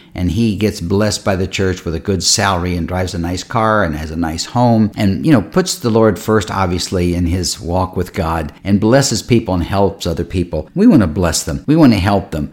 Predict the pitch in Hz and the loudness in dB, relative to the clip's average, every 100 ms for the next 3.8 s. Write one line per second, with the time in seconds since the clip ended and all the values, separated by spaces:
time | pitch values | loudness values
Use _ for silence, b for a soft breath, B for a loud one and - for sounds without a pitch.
0 | B 139 147 127 117 87 85 92 - 87 | B 6 6 6 2 0 -2 -2 -2 -2
1 | - 92 - 82 82 90 117 127 - 101 | 0 0 -2 -2 0 2 4 4 2 0
2 | 131 156 160 135 110 101 101 92 - 120 | 2 4 2 2 2 2 2 0 -2 2
3 | 127 107 98 - 95 85 - | 4 6 4 0 -2 -2 -6